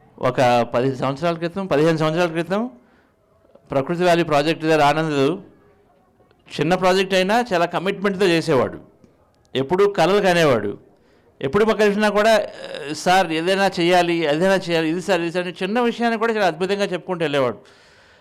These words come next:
ఆ పాజిటివిటీ, ఆ ఫీలింగ్తో ఈరోజు చూడండి, అంత అద్భుతమైనటువంటి ప్రాజెక్ట్ని పట్టుకొని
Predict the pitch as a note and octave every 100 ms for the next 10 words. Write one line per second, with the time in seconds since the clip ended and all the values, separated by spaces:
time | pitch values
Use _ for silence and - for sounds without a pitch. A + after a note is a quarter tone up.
0 | _ - D#3 F3 F3+ E3 F#3+ G3 G#3 G3+
1 | F#3 F#3 G3 C3+ D3+ E3 E3+ F3 F#3 F#3
2 | F3+ C3+ D3+ A#3 - _ _ _ _ _
3 | _ _ D3+ D#3+ F3+ F3+ E3 E3+ E3 D#3
4 | C#3+ C#3+ C3 D3+ D#3 D#3+ D#3 C#3 C3+ C3+
5 | D3+ D3+ C#3+ C#3 A#2+ D3+ C3